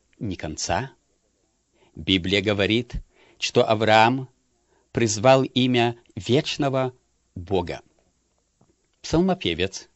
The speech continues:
заявляет: «Прибежище твое — Бог древний, и ты под мышцами вечными». В своем Евангелии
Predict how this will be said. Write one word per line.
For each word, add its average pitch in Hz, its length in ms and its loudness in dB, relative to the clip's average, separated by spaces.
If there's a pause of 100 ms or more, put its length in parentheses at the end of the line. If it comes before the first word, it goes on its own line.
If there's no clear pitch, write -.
(120)
заявляет: 113 760 -6 (960)
«Прибежище 139 800 0
твое — 117 540 -2 (320)
Бог 120 420 0 (100)
древний, 104 720 -4 (760)
и 107 120 0
ты 110 160 0
под - 320 -4
мышцами 131 800 -2 (420)
вечными». 85 720 -8 (1300)
В - 80 -12
своем 165 340 -2
Евангелии 92 760 -4